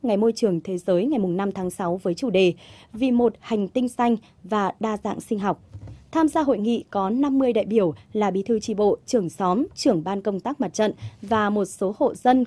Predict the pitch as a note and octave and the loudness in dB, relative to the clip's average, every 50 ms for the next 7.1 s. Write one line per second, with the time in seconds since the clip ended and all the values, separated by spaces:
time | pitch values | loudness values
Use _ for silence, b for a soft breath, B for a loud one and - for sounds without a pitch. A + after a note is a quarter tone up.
0 | - - - A#3 A3+ G3+ E3 D#3+ D3+ G3 G3+ F#3+ E3+ - - F3+ E3 E3 A3+ D4 | -2 -4 2 4 4 4 4 2 0 0 0 0 0 -2 -2 -2 0 0 -2 -2
1 | F#4+ - - - - A3+ F#3 - - E3 D#3+ C#3+ - - F#3+ - A#3+ A#3 _ _ | -6 -8 -8 -4 -2 -2 -2 -2 -6 -6 -10 -10 -10 -10 -8 -8 -8 -10 _ _
2 | _ _ _ _ _ _ _ _ _ _ _ _ _ _ _ _ _ _ _ _ | _ _ _ _ _ _ _ _ _ _ _ _ _ _ _ _ _ _ _ _
3 | _ _ - b b b b b b b b b b b b - C#4 C#4 C4 C#4+ | _ _ -20 b b b b b b b b b b b b 6 6 8 8 8
4 | C4 B3 B3 C4 B3+ A#3+ - - - A#3+ A#3+ - G3+ - A#3+ A3+ A#3 A3+ - - | 6 6 6 4 4 2 0 2 4 4 4 4 2 0 4 6 6 4 6 4
5 | A#3+ B3 - - B3+ G#3 E3+ - E4+ G#4 - - D4 B3+ G3 E3+ D#3+ G3+ - C#4+ | 0 2 6 6 6 6 6 6 2 2 4 4 4 4 4 4 4 4 2 2
6 | - - D#4 G#3+ G#3 G3+ F#3+ G3+ G3+ F#3 - G3 A3+ C#4+ D4+ G#3 G3+ - C4 C4 | 4 4 4 6 6 4 4 4 2 2 4 4 4 4 4 4 4 6 6 6
7 | B3+ | 6